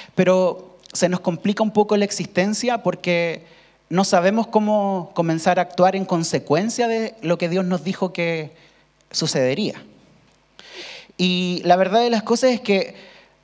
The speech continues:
todo lo que tiene que ver con Dios necesariamente va a generar esta invitación en nosotros. Hay algunas personas que, eh, se burlan un poco de quienes creemos que Dios nos invita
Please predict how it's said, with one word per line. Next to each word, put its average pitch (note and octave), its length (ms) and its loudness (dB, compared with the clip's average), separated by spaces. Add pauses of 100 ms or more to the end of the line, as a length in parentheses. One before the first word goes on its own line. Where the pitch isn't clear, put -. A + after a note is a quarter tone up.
(140)
todo A#3+ 220 4
lo B3 100 2
que A3+ 100 -2
tiene G#3 320 0
que G3+ 100 0
ver G#3 220 -2
con D#3+ 280 -2
Dios G3+ 640 -4 (1200)
necesariamente G#3+ 960 0
va G#3 380 2
a F#3+ 320 0 (800)
generar E3 480 2
esta G#3 200 -2
invitación F3 560 -2
en G3+ 100 -2
nosotros. F3+ 480 -6 (640)
Hay F#3+ 160 4
algunas A3+ 280 0
personas A3 400 0
que, F#3 380 0
eh, C#3+ 600 0 (340)
se - 160 2
burlan E3+ 300 0
un F#3 80 -2
poco G3 260 0
de F#3 160 0
quienes F3 260 -2
creemos F3 400 0
que F3 120 0
Dios F3 140 0
nos E3+ 140 0
invita D#3 540 -2